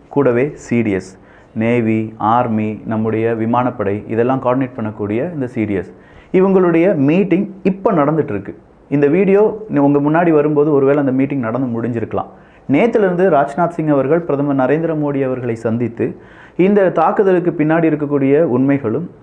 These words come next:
அதற்காக இந்தியா எடுத்து வைக்க போகும் அடுத்த நடவடிக்கை பற்றியான அந்த விரிவாக்கம் செய்யப்படும் அப்படின்னு சொல்லியிருந்தாங்க.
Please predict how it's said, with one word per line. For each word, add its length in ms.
அதற்காக 580
இந்தியா 460
எடுத்து 360
வைக்க 200
போகும் 400
அடுத்த 300
நடவடிக்கை 480
பற்றியான 680
அந்த 200
விரிவாக்கம் 500
செய்யப்படும் 480
அப்படின்னு 280
சொல்லியிருந்தாங்க. 520